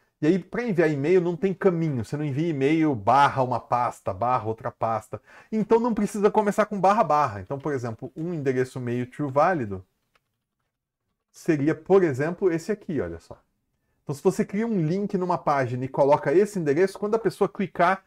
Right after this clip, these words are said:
isso aqui vai abrir o programa de e-mail dela lá, já preparado, já pronto pra disparo de e-mails, tá? A gente poderia ter, por exemplo, um endereço pra envio de S M S. Sabia que dá pra fazer isso, não?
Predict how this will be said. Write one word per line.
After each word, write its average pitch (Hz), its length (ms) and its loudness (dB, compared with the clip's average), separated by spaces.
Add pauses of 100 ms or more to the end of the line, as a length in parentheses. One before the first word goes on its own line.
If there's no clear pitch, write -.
(200)
isso 170 160 -4
aqui 180 160 0
vai 180 160 2
abrir 156 240 2
o 185 60 4
programa 185 480 2
de 190 80 0
e-mail 175 320 2
dela 143 320 6
lá, 135 340 4 (240)
já 151 240 2
preparado, 156 640 -2
já 151 120 0
pronto 180 540 -2
pra 160 440 -2
disparo 151 760 -4
de 143 400 -4
e-mails, 117 640 -2
tá? 117 160 -8 (380)
A 135 80 -2
gente 156 120 0
poderia 180 360 6
ter, 175 160 2
por 220 240 4
exemplo, 165 680 0
um 175 520 -4
endereço 160 440 2
pra 185 200 -6
envio 147 680 -2 (440)
de 147 520 0
S 262 340 0
M 226 160 0
S. 151 360 0
Sabia 165 300 -4
que 175 120 -4
dá 165 100 2
pra 147 100 -14
fazer 143 240 -2
isso, 226 240 -8
não? 104 160 -10